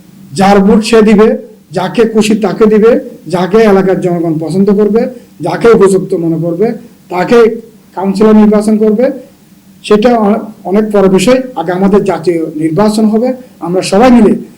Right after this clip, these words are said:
আমরা জাতীয়, আমাদের নেতৃবৃন্দের নির্দেশনা, সিনিয়র জাতীয় ইলেকশন হবে, জাতীয় ইলেকশনে জাতীয় সরকার গঠন হবে,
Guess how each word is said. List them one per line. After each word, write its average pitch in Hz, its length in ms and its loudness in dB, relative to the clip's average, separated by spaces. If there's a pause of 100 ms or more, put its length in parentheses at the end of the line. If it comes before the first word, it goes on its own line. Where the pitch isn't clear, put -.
(140)
আমরা 185 220 -2
জাতীয়, 180 420 0 (440)
আমাদের 175 280 0
নেতৃবৃন্দের 190 800 0
নির্দেশনা, 185 640 -2
সিনিয়র 202 380 0 (540)
জাতীয় 180 300 0
ইলেকশন 175 360 0
হবে, 220 280 4
জাতীয় 175 300 -2
ইলেকশনে 208 420 -4 (160)
জাতীয় 170 360 -8 (400)
সরকার 208 340 -2
গঠন 185 320 -2
হবে, 220 280 0